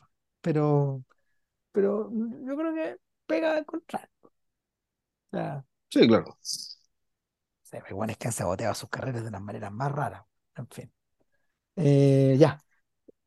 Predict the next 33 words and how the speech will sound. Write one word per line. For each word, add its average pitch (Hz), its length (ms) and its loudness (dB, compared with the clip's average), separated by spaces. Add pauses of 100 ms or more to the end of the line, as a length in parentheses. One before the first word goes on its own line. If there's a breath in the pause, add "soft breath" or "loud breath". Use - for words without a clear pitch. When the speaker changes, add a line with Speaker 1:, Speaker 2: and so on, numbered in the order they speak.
(240)
Speaker 1:
Basta 170 500 2
ya, 185 220 2
weón, 185 200 0
porque 160 340 -4
a - 20 4
Vilche 165 260 2
se 165 140 -4
le 151 100 2
acaba 170 280 0
la 160 120 2
voz 185 280 4
y 139 400 -2 (300)
no, 143 360 -2 (840)
eh, 226 120 -6 (140)
no 170 380 4
vamos 196 180 8
a - 20 0
pretender 170 460 4
durar 220 300 2
tres 208 160 -2
horas 220 240 2
como 208 200 -2
dura 208 200 2
la 202 100 0
película 208 580 -2 (180)
hablando 214 400 0
de 233 100 -2
esto. 127 180 0
Speaker 2:
No, 123 320 8
están 110 260 4
Speaker 1:
Eh, - 0 -
Speaker 2:
locos, 92 260 2 (220)
locos. - 480 -6